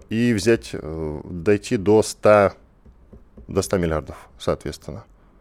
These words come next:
Но у них есть, э, четкий срок на это, по пять лет, и везде это прописано. Пять лет на то, чтобы, э, были по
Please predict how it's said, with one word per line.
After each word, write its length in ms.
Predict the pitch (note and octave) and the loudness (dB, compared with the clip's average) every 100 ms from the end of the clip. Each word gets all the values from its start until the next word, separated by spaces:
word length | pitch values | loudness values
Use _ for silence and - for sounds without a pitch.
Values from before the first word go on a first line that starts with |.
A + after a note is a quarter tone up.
| _ _ _ _ _ _ - | _ _ _ _ _ _ -10
Но 600 | F2+ F#2 G2 G#2 G#2 - | -4 2 6 8 8 6
у 80 | G#2 | 0
них 260 | A#2 D#3 A#2 | 0 0 0
есть, 320 | C3 - - | 0 -2 -2
э, 400 | A2 G#2 F#2+ F2 - - | 2 4 4 2 -6 -2
четкий 300 | B2+ - B2+ | -2 0 0
срок 260 | E3 - | 0 0
на 60 | F#2 | -4
это, 100 | - | -4
по 120 | - | -8
пять 180 | A2 A2+ | -6 -4
лет, 180 | B2+ B2+ _ - - - - | -4 -6 _ -20 -20 -20 -16
и 60 | F#2+ | -12
везде 260 | F2+ A2 | -8 -4
это 120 | C3 - | -4 -4
прописано. 480 | F#2+ G2+ A2+ G#2 - - - - - _ - | -10 -10 -14 -14 -18 -20 -20 -20 -20 _ 0
Пять 180 | D#3 | 2
лет 180 | B2+ G#2+ | 2 0
на 100 | F2+ | 0
то, 120 | A#2 | -2
чтобы, 420 | - A2+ E2 D2+ - _ _ - | -2 -2 -2 -4 -8 _ _ -16
э, 140 | - - | -12 -8
были 360 | E2 A#2+ A2 G#2 - - - - - - - _ _ _ - | -4 -2 -2 -6 -18 -18 -18 -20 -20 -20 -20 _ _ _ 0
по 600 | D2 G2 G2 E2+ F#2 | 6 8 8 4 0